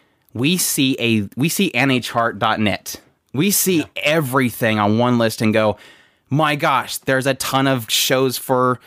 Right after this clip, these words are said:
Speaker 1: guys. That's, you know, it's Moe Blob Junk." Or, "Oh my gosh, there's all of these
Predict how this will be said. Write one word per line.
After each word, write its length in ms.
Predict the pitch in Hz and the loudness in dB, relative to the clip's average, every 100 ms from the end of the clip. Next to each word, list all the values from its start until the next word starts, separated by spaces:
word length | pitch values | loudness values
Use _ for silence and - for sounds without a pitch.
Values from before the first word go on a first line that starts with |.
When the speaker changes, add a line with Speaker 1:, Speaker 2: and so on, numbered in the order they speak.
| - _ - | -20 _ -12
Speaker 1:
guys. 540 | 113 123 127 120 110 101 | -4 0 2 2 2 2
That's, 420 | 110 - - - | 0 -2 -6 -4
you 120 | 117 | 0
know, 160 | 113 110 | 2 2
it's 200 | 110 - | 0 0
Moe 300 | 127 127 120 | 0 2 2
Blob 380 | 117 107 107 98 | 0 2 0 0
Junk." 340 | 101 101 - | 0 0 -2
Or, 320 | 117 117 113 - - - - | 0 2 0 -4 -20 -14 -4
"Oh 120 | 147 | -2
my 140 | 151 | 0
gosh, 280 | 147 147 135 | 0 0 0
there's 180 | 135 127 | 0 0
all 220 | 127 151 | 0 0
of 80 | 165 | 2
these 280 | 185 160 | 0 0